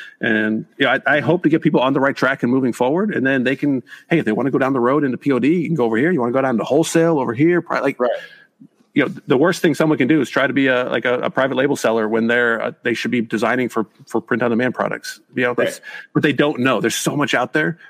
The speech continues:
Speaker 1: And, and that's why I'm thankful for, like, podcasts just like yours that help curate the information and help answer people's questions and get them on the right track in a world where it's just completely overwhelmed with massive amounts of information.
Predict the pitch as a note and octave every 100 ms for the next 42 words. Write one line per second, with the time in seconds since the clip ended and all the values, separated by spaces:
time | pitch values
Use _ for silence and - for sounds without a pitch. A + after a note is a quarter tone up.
0 | - B2+ B2 B2+ C3 D3 C#3+ C#3 C3 C#3
1 | - B2+ A#2+ B2 B2 C3 A#2 B2 B2+ A2
2 | C#3 G2 A2+ - B2 - - B2+ B2+ B2+
3 | B2 A#2+ A2+ A2 - A2 - - - -
4 | A2+ B2+ - B2 - A#2 B2 A#2+ - A#2+
5 | - A2 G2+ G2 C3+ C#3 G#2+ G#2 G2+ G#2
6 | - G#2+ G2+ - - - - A2+ A2 A#2+
7 | A#2 A2+ A#2 G#2 B2 - _ _ _ -
8 | G#2+ - - D#3 A#2+ B2 A#2+ A#2+ G#2+ G2+
9 | G2+ G2 - - - - A2 F#2+ A2 C3
10 | C3 - A#2 A2 A2+ - G#2+ G#2+ A2 A2
11 | - A2+